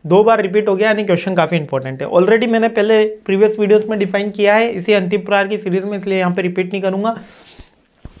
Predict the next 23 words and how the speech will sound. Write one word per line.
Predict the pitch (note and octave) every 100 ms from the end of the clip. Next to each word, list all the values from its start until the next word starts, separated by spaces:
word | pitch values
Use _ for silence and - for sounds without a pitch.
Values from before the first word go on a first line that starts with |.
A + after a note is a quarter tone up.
| - -
अब | F#3 F3+
जो | A#3
यहाँ | A3 F#3+ G#3
का | A#3+
main | A3+ A#3
question | A#3 G#3 A3
आ | A3 G3+
जाता | G#3+ G#3+
है | A3+ A#3
कि | A#3+ A#3+
relationship | G3 F#3+ G3+ A3+ A#3 A#3+
marketing | G#3+ F#3+ F3+ G#3 A#3+ A#3
और | G3+
relationship | F#3 G3 G#3+ G#3+
management | G3+ F3+ E3+ E3+ D3+
क्या | C#3+
है, | C#3
तो | C#3 F#3
थोड़ा | G#3+ B3
सा | B3+
इसको | A#3 B3
समझ | A3+ G3+ A#3
लेना। | G#3+ E3 F#3+